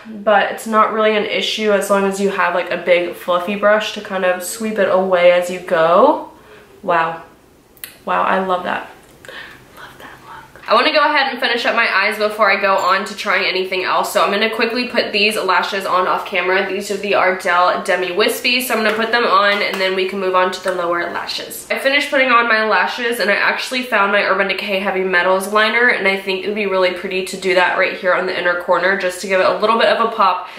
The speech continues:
since this palette doesn't have, like, a inner corner highlight shade or brow bone highlight. So I'm gonna take this glitter. It's the shade Midnight Cowboy, which is my favorite glitter liner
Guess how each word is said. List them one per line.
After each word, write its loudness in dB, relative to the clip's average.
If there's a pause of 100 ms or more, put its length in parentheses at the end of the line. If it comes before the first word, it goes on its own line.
(140)
since -4
this -2
palette 0
doesn't -2
have, -2
like, 0
a 0
inner -2
corner 0
highlight 0
shade 0
or 2
brow 2
bone 0
highlight. 2
So 0 (300)
I'm -2
gonna 0
take 0
this -2
glitter. 2
It's 0
the -4
shade -2
Midnight 0
Cowboy, 0
which -4
is -10
my 0
favorite -2
glitter -2
liner 0